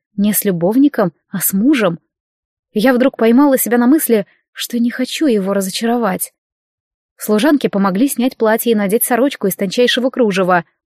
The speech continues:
Узор был таким мелким и филигранным, что казалось, сшит из паутины. Сорочка выглядела наряднее подвенечного платья.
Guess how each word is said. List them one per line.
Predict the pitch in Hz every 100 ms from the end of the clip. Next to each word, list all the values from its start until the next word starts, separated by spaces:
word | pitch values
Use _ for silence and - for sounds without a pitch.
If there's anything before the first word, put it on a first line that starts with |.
| _ _
Узор | 214 196 254 233
был | 202 226
таким | 202 - 233
мелким | 202 233 294 - 208 208
и | 214 - _ _
филигранным, | 247 226 247 330 233 196 - _ _
что | - 208
казалось, | 240 233 269 247
сшит | - - 302
из | 269
паутины. | - 269 269 - 190 180 180 - _ _ _ _ _ _
Сорочка | - 208 208 247 -
выглядела | 214 208 202 208 202
наряднее | 196 185 208 233 262
подвенечного | 254 254 269 - 277 277
платья. | 285 233 - 180 -